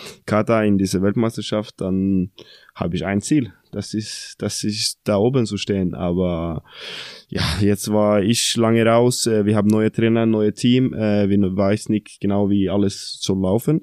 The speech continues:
Ähm, gib uns ein bisschen Ruhe, dass wir können da in den Hintergrund ein bisschen arbeiten und dann kann, äh, Frankreich, äh, Schweden und, äh,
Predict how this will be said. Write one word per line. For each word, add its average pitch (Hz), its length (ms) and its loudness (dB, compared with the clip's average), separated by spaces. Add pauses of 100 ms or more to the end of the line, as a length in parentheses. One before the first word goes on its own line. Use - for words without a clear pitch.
(120)
Ähm, 101 640 2 (600)
gib 113 160 2
uns 113 140 2
ein 110 100 2
bisschen 104 240 2
Ruhe, 147 280 2
dass 117 240 -4
wir 104 500 4
können 107 280 2
da 104 140 2
in 104 100 4
den 101 80 2
Hintergrund 123 500 2
ein 120 120 2
bisschen 117 220 0
arbeiten 123 500 2
und 117 200 2
dann 110 160 2
kann, 107 280 0
äh, 107 200 0
Frankreich, 107 480 -2 (100)
äh, 107 260 2
Schweden 107 360 0
und, 104 200 2
äh, 98 300 0